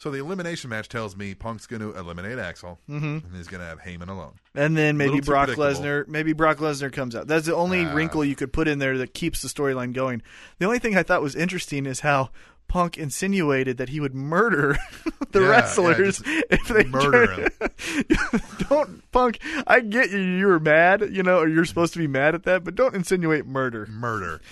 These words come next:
Speaker 2: As we just started the segment off
Speaker 1: <laughs>
Speaker 2: with Chris
Speaker 1: Chris
Speaker 2: Benoit
Speaker 1: Benoit.
Speaker 2: talk, we don't need you to go <laughs> and murder anyone right now.
Speaker 1: Uh, well, then we get the main event: Daniel Bryan versus The Shield in a gauntlet match, and this one goes the other way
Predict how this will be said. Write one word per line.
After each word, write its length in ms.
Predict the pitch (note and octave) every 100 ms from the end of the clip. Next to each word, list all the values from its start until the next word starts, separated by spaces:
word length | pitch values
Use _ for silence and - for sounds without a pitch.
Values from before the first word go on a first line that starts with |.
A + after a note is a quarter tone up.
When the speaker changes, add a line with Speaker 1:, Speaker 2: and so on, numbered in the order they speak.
| - -
Speaker 2:
As 220 | E3+ F3
we 60 | G3+
just 180 | G#3+
started 280 | - A3+ G#3
the 80 | F3
segment 340 | - F#3 F3 D3+
off 160 | D3
Speaker 1:
<laughs> 20 |
Speaker 2:
with 100 | D#3+
Chris 260 | F3 F3+ F3
Speaker 1:
Chris 140 | F#3
Speaker 2:
Benoit 360 | D#3+ F3+ F#3+ D#3
Speaker 1:
Benoit. 420 | D3 C3+ E3 D#3+
Speaker 2:
talk, 140 | - C3+
we 160 | A3
don't 200 | A#3+ A3
need 240 | G3+ G#3 F3
you 180 | G3+ G3
to 80 |
go 520 | E3 - F3 - G#3+ G3 -
<laughs> 180 | D#4+ C4+
and 160 | F3 F3
murder 420 | F3 F3+ E3+ D3
anyone 400 | C#3 C3+ B2+ A#2+
right 200 | A#2+ A2+
now. 300 | B2+ A2+ A2+ _ _ F#2
Speaker 1:
Uh, 220 | E2+ D#2+
well, 80 | F#2
then 100 | B2
we 40 | A#2
get 140 | A2+
the 100 | A#2
main 300 | A2+ B2 B2+
event: 360 | A#2 B2 B2+ F2
Daniel 280 | A#2+ D3+
Bryan 260 | B2+ D3 C#3+
versus 300 | C3 B2+ A#2
The 80 | A2+
Shield 340 | - D3 D3
in 80 | B2
a 60 | A2
gauntlet 440 | A2 C3+ D3 C3
match, 360 | C3 B2 B2+ -
and 120 | C#3
this 120 | D#3+
one 100 | D4
goes 300 | F#3+ F3+ E3
the 120 | D#3+ D3+
other 200 | D#3+ C3+
way 420 | A2 D#3+ G#2+